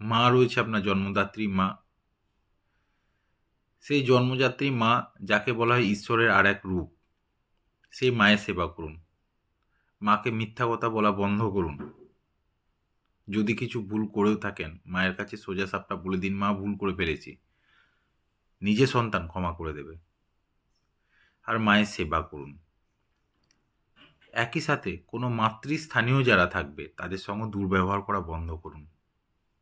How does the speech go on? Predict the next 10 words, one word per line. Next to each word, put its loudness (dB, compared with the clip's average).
দেখুন -4
চন্দ্র -6
ভালো -4
রেজাল্ট -6
দিতে -16
লাগবে। -20
এবার 4
আসি 0
মঙ্গলের 2
কথায়। -6